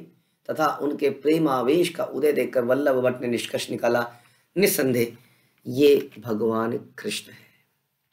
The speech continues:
हम्म? तो इस प्रकार से भगवान को भक्त कैसे समझ जाता है? भगवान को भक्त केवल गोवर्धन उठाने से नहीं समझता है,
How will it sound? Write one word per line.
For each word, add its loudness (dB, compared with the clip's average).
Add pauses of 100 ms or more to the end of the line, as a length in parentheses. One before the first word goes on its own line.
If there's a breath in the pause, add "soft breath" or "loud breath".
(1080)
हम्म? -10 (920)
तो -4
इस -4
प्रकार -2
से -2 (840)
भगवान -2
को -2
भक्त -6
कैसे -2
समझ -2
जाता -2
है? -8 (520)
भगवान 0
को 0
भक्त -2 (240)
केवल 0
गोवर्धन 4
उठाने 2
से -2
नहीं -2
समझता -12
है, -14